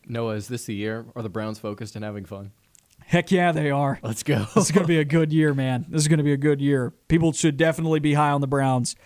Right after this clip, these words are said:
Speaker 2: I like Kevin Stefanski a lot as a coach. Of course, how can you not like Reed on the other side for the Chiefs? It's gonna be a great ball game. This is the best game on Sunday.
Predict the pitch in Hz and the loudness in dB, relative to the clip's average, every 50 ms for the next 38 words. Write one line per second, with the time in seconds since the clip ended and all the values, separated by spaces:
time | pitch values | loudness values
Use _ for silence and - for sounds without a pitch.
0 | _ _ _ _ _ _ _ _ _ _ - - 127 139 151 151 - _ - 160 | _ _ _ _ _ _ _ _ _ _ -2 0 2 2 2 0 0 _ 0 0
1 | 151 143 131 - - 135 131 151 156 151 143 - 160 156 143 139 143 143 147 147 | 0 0 -2 -4 -4 -2 0 0 2 0 0 2 2 2 4 4 2 2 0 0
2 | 127 139 131 - 160 156 151 151 143 - 139 - - 151 147 139 127 - 139 131 | -2 -4 -2 0 2 2 4 2 0 -2 -6 -4 0 2 2 2 2 0 0 0
3 | 123 139 131 123 123 123 127 131 143 151 165 - - 160 143 139 131 139 151 156 | 0 0 0 0 0 2 2 2 2 2 2 0 0 -2 -2 -2 0 2 4 4
4 | 156 151 151 143 131 131 131 143 151 151 147 135 - 165 151 147 143 139 - 147 | 4 4 4 2 0 2 2 2 2 2 0 0 2 2 2 2 0 -2 -4 -6
5 | 135 131 - - 156 151 147 139 135 - - - - - _ _ - - 208 196 | -6 -6 -4 0 2 2 2 2 0 -4 -12 -20 -20 -20 _ _ -2 0 2 2
6 | 170 170 160 135 147 160 156 151 139 143 139 131 131 123 117 139 170 165 208 190 | 2 2 2 2 2 2 2 2 2 2 0 0 0 0 0 2 2 2 2 2
7 | 156 156 143 135 131 131 165 165 180 180 - - 165 151 160 160 160 156 156 151 | 2 2 0 0 0 2 2 4 2 2 0 -4 -2 0 2 2 2 2 2 2
8 | 147 143 131 - _ _ _ _ _ _ _ _ - - 143 147 156 151 143 - | 2 0 -2 -4 _ _ _ _ _ _ _ _ -4 0 2 2 2 2 2 0
9 | - 156 143 135 135 123 127 120 117 113 113 - | 2 2 2 2 2 2 0 0 0 0 -2 -4